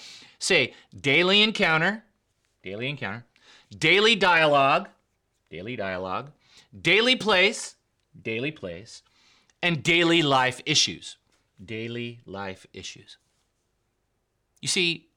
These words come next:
life with God is a daily thing, and it involves daily encounters, daily dialogue, in a daily place. What, what's going on there? We're talking about daily life issues,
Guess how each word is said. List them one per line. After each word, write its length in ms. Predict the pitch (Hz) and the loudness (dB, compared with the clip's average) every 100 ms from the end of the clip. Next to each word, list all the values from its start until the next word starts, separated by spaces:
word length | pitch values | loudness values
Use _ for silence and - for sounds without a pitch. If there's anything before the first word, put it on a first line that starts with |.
| - | -2
life 280 | 156 220 | -2 -2
with 100 | - | -6
God 380 | - 143 139 135 - | -2 0 2 0 -4
is 140 | 131 | -8
a 60 | 120 | -6
daily 340 | 110 104 101 | -8 -8 -10
thing, 300 | - 73 - _ _ _ _ _ _ _ | -12 -16 -18 _ _ _ _ _ _ _
and 300 | 117 120 117 - | -8 -6 -6 -6
it 140 | 160 | -2
involves 500 | 170 143 139 135 131 | -2 2 2 2 -2
daily 380 | - 156 175 180 | -6 -6 -2 -4
encounters, 520 | 175 156 123 120 117 | -4 -4 -2 -4 -6
daily 280 | - 151 160 | -4 -4 -4
dialogue, 840 | 139 120 117 110 107 107 104 98 _ _ _ _ | -2 -2 0 -2 -4 -4 -6 -10 _ _ _ _
in 160 | 131 120 | -6 -6
a 60 | |
daily 340 | 107 151 175 165 | -2 -2 -2 -4
place. 500 | 160 - 101 98 - - _ _ | -6 -4 -2 -4 -10 -20 _ _
What, 400 | 131 190 190 - | -4 -2 -2 -4
what's 180 | 202 - | -6 -2
going 200 | 196 160 | 0 2
on 180 | 180 135 | 0 -2
there? 180 | - _ _ _ _ _ _ | -8 _ _ _ _ _ _
We're 60 | 170 | -6
talking 320 | 208 202 202 | -2 -2 -2
about 320 | 190 180 135 | 0 -2 -2
daily 280 | 156 165 175 | -2 -2 -2
life 280 | 156 151 - | -2 -4 -4
issues, 480 | 175 - 82 82 | -6 -6 -8 -14